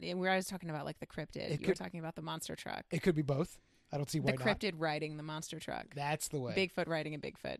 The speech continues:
Speaker 2: That's wonderful. Wow.
Speaker 1: Okay.
Speaker 2: You're, I'm embarrassed by you.
Speaker 1: <laughs>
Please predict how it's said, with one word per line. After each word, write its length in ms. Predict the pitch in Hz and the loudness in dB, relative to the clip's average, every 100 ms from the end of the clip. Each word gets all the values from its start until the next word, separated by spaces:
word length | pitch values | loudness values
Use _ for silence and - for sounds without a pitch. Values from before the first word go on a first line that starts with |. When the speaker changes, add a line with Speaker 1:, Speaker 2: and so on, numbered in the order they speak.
| - | -6
Speaker 2:
That's 160 | 110 | -10
wonderful. 480 | 120 123 143 131 113 _ - - - _ _ _ _ 165 | -6 -2 -2 -4 -8 _ -2 -2 -2 _ _ _ _ -10
Wow. 380 | - 80 80 - - _ - | -8 -10 -12 -16 -20 _ -6
Speaker 1:
Okay. 300 | 185 180 160 190 - - | -4 -6 -10 -12 -14 -4
Speaker 2:
You're, 140 | 147 - 170 | -4 -2 -4
I'm 100 | 147 | -2
embarrassed 420 | 139 117 131 131 | -2 -2 -2 -2
by 120 | 117 | -4
you. 140 | 113 113 | -6 -6
Speaker 1:
<laughs> 80 | - | 0